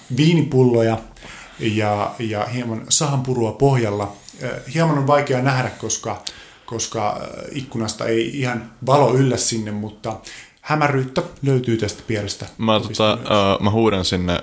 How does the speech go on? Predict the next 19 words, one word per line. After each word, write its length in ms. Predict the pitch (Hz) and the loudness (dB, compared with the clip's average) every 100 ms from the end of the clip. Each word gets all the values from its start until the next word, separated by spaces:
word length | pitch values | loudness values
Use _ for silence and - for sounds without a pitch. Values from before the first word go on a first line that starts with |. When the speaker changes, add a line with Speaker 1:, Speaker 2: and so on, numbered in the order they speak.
| - _ _ _ _ _ - - - | -6 _ _ _ _ _ -20 -10 -4
Speaker 2:
squeak, 360 | - 110 107 - | -2 0 0 0
squeak, 400 | - 123 110 90 - - - | -2 0 0 0 -8 -6 -4
squeakity 400 | - 113 95 92 | 0 2 2 0
squeak, 380 | - 127 98 | 0 0 2
eli, 320 | - 92 90 - 92 | 2 2 2 0 0
ähm, 280 | 90 90 90 - - - - _ _ _ - | 2 2 -2 -6 -20 -20 -20 _ _ _ -4
onks 220 | 123 - | -2 0
täällä 240 | - 113 110 | 2 2 2
ketään? 540 | 131 127 92 80 67 - - _ _ _ _ _ _ _ - | 0 0 2 2 2 -4 -16 _ _ _ _ _ _ _ -6
Speaker 1:
Squeak, 640 | - - 220 220 214 - | -6 -4 -2 -2 -6 -8
squeak. 440 | - - 202 - - - - - - - - - - - - - - | -8 -6 -10 -12 -16 -20 -8 -8 -8 -12 -14 -14 -14 -14 -16 -12 -6
Kyllä 220 | 196 269 | -2 0
hyvinkin. 540 | 277 294 180 156 143 135 - - - - | 0 0 -2 -2 -4 -12 -16 -12 -12 -10
Kuka 200 | 170 175 | -2 2
siellä? 360 | 190 160 156 - - | 2 0 -4 -12 -14
Speaker 2:
Hey, 640 | - 117 131 131 131 127 123 | -6 -2 -2 0 0 0 0
what's 500 | 117 127 - - 160 151 123 82 | 0 -2 0 0 0 0 2 0
up? 160 | 76 - - - 143 - - - - | -2 -8 -14 -2 -2 0 -4 -6 -2
Speaker 1:
Oh. 220 | 190 | -2